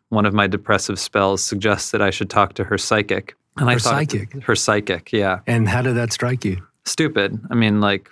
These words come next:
Speaker 1: wh-, why would I talk to a psychic unless I want to be entertained? And I don't find that that entertaining. To me, psychics fell into one of two categories. They were either frauds or they were, uh, delusional.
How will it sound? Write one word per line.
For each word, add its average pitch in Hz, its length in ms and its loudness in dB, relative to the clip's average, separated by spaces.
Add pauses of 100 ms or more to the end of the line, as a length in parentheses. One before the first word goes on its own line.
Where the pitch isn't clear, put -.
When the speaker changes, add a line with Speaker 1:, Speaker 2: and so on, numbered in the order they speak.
(120)
Speaker 1:
wh-, - 180 -6
why 110 160 4
would 113 120 2
I 104 80 2
talk 104 260 0
to - 80 -2
a 98 60 2
psychic 107 440 0
unless 113 300 2
I - 20 4
want 107 160 2
to 104 60 0
be 110 100 0
entertained? 107 560 0
And 104 160 2
I 127 100 0
don't 113 160 2
find 104 260 2
that 101 180 0
that 104 180 2
entertaining. 95 680 -2
To - 120 0
me, 120 200 6
psychics 107 580 0
fell 107 300 0
into 104 180 -2
one 104 180 2
of 95 120 -4
two 98 160 -4
categories. 98 640 0
They 98 140 0
were 98 120 0
either 98 420 0
frauds 98 680 0
or 98 240 0
they 95 200 0
were, 95 460 -2
uh, 95 180 -2
delusional. 104 640 -2